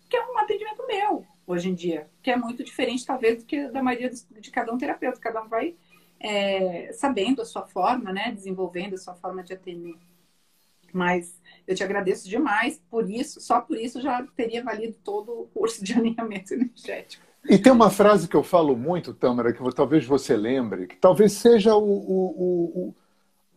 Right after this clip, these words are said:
Speaker 2: a, a agulha da bússola do meu trabalho de ensinar alinhamento. "A regra não pode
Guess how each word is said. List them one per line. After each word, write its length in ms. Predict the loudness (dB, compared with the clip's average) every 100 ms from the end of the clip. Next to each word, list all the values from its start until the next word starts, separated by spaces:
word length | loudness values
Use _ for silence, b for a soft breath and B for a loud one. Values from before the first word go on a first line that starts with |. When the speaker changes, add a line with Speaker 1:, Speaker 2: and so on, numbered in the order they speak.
| _ 2
Speaker 2:
a, 380 | 2 4 2 2
a 60 |
agulha 400 | 2 4 4 6
da 140 | 4 2
bússola 840 | 0 0 0 0 -2 -2 0 -2 -4
do 160 | -4 -4
meu 140 | -2
trabalho 420 | 0 2 4 4 2
de 120 | -2
ensinar 380 | -4 -2 -2 -2
alinhamento. 720 | -2 -4 -6 -10 -12 -18 -20 _ _ _ 2
"A 120 | 4
regra 540 | 4 2 2 0 -4 -4
não 180 | -4 -4
pode 640 | -2 0 0 -4 -10 -12